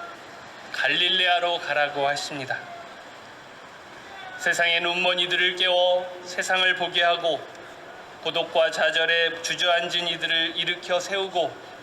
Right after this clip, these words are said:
공동체에서 떨어져 나간 이들을 품에 끌어안아 한자리에 서게 해주셨던 바로 그 자리 갈릴레아로 가라고 하십니다.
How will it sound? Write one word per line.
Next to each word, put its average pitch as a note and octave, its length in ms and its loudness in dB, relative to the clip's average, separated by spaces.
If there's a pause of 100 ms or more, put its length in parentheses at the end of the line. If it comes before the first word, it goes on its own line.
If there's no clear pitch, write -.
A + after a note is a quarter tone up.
(680)
공동체에서 F#3 720 2
떨어져 G3+ 320 4
나간 F3+ 420 2
이들을 E3+ 500 0 (260)
품에 F3+ 320 0
끌어안아 D#3 680 2 (540)
한자리에 D#3 680 0
서게 E3+ 380 0
해주셨던 E3+ 920 -2 (520)
바로 C#3+ 260 0
그 D3 100 -6
자리 D3+ 360 0 (720)
갈릴레아로 C#3 880 0
가라고 C3 500 0
하십니다. C3 540 -4